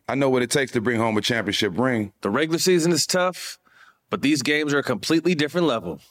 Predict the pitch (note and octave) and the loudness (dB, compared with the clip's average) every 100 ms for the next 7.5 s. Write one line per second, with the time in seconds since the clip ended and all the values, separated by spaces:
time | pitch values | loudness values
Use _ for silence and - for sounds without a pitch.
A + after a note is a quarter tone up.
0 | _ _ F#2+ A#2+ B2+ B2 B2+ C#3 C#3+ D3+ | _ _ -2 0 0 0 0 0 2 0
1 | C#3+ - - F2 G#2+ A2+ A2+ A2+ A2 G#2 | -2 -8 -4 0 0 -2 0 0 2 2
2 | F2 D#2+ - _ _ - F#2+ D3+ E3+ - | 0 -2 -6 _ _ -8 -4 -4 -2 0
3 | F#3 F3+ C#3 C#3+ D#3 E3 E3+ C#3 C3+ D3+ | 2 2 2 2 2 0 0 2 2 2
4 | D#3 C#3 D3+ D#3+ E3 - F3+ D#3+ F#3 F3 | 2 2 0 0 -2 0 0 2 0 -2
5 | - _ _ - A2 G2+ B2 C#3 D3+ C#3+ | -6 _ _ -6 -4 -2 -2 0 0 2
6 | C#3+ D#3+ D3 F#2 A#2 C3+ - C#3+ D3 D3+ | 2 2 0 -2 -2 -2 -2 0 0 2
7 | C3 - G#2+ F#2 D#2 | 0 0 0 -2 -4